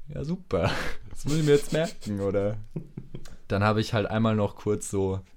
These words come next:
klassenarbeitsmäßig, ich sitze in der Pause vorm Zimmer und versuche mir allen Stoff noch reinzuballern, versucht das alles zu merken nach der Generalprobe vor dem richtigen Durchlauf. Ging dann aber, also waren ja auch wieder nur zwei Szenen in Anführungsstrichen, wo ich mir das merken musste.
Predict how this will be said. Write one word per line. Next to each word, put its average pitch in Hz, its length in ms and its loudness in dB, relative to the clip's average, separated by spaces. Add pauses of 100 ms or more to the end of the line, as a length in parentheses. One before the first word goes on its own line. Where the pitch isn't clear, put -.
(120)
klassenarbeitsmäßig, 104 1300 0
ich - 100 -6
sitze 101 220 -4
in 104 60 -2
der 98 100 0
Pause 104 400 0
vorm 98 260 -2
Zimmer 113 320 -2
und 95 120 -4
versuche 104 340 -4
mir 104 100 -2
allen 101 160 -2
Stoff - 280 -4
noch 92 180 -6
reinzuballern, 101 640 -2 (140)
versucht 120 480 -2
das 104 140 -2
alles 107 280 -2
zu 98 100 -2
merken 117 560 -2
nach 107 200 2
der 101 120 0
Generalprobe 101 840 -2
vor 113 220 0
dem 98 160 0
richtigen 92 420 -2
Durchlauf. 87 540 -6 (260)
Ging 104 200 2
dann 104 160 8
aber, 101 280 4
also 82 260 2
waren 90 420 2
ja - 140 -6
auch - 240 -4
wieder 87 160 -2
nur 90 300 0
zwei 82 260 -6
Szenen 92 260 -2
in 87 100 -2
Anführungsstrichen, 85 680 -6
wo 80 60 -8
ich 82 100 -12
mir 82 80 -8
das 80 160 -12
merken 82 260 -8
musste. 82 360 -8